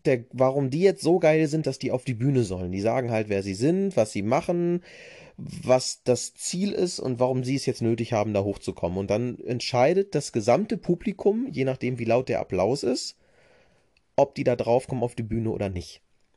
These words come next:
So, das hat ja am Samstag schon sehr gut funktioniert. Dann sa-, ist der erste, hat sich eben gemeldet, der zweite hat sich gemeldet und auf den Stuhl gestellt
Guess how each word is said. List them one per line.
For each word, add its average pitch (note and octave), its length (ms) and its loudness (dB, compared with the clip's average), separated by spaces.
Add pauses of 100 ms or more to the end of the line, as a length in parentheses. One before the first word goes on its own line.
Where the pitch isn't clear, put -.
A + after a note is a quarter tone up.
(200)
So, A#2 120 0
das F#2+ 140 -4
hat A#2+ 100 -4
ja G2+ 80 2
am G#2+ 80 -2
Samstag B2+ 340 2
schon A#2 160 -2
sehr A2 140 2
gut G#2 120 -4
funktioniert. C#3 540 -2
Dann A2+ 160 0
sa-, A2+ 140 -4
ist - 200 -8
der G#2+ 120 0
erste, A2 420 0
hat A#2+ 140 -6
sich A2+ 180 -10
eben G2+ 400 -6
gemeldet, E3 480 2
der G#2+ 80 2
zweite A2 380 0
hat G#2+ 160 -6
sich A2 120 -10
gemeldet G2+ 380 -2
und F#2+ 60 -2
auf F2+ 100 -4
den G2+ 140 -8
Stuhl G#3 240 0
gestellt F3 420 2